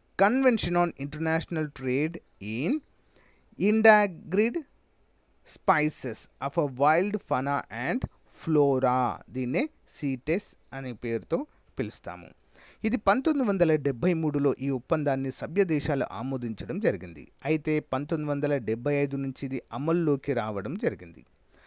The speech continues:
మరి దీని యొక్క ప్రధాన లక్ష్యం ఏంటి అండి? చూద్దాం. వివిధ దేశాల సరిహద్దుల వద్ద జరిగే వన్యజీవులు, వాటి శరీర భాగాల నుంచి తయారు చేసే ఉత్పత్తుల అక్రమ వాణిజ్యాన్ని నిషేధించడం. ఏంటండి?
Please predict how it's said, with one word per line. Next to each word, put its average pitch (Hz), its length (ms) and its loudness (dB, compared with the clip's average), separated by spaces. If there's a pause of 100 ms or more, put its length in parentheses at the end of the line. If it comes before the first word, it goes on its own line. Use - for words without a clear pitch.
(200)
మరి 226 100 4
దీని 262 160 4
యొక్క 247 160 4
ప్రధాన 165 540 4
లక్ష్యం 202 400 4
ఏంటి 185 260 0
అండి? 170 360 -2 (640)
చూద్దాం. 82 200 -4 (480)
వివిధ 262 280 6
దేశాల 220 560 6
సరిహద్దుల 160 600 2
వద్ద 143 280 2
జరిగే 135 600 0 (300)
వన్యజీవులు, 147 1040 0 (400)
వాటి 123 360 2
శరీర 170 460 4
భాగాల 131 540 0
నుంచి 123 260 -6
తయారు 139 460 -2 (140)
చేసే 123 420 -2 (400)
ఉత్పత్తుల 151 720 2 (160)
అక్రమ 180 520 2
వాణిజ్యాన్ని 151 840 0
నిషేధించడం. 117 800 -4 (520)
ఏంటండి? 147 480 0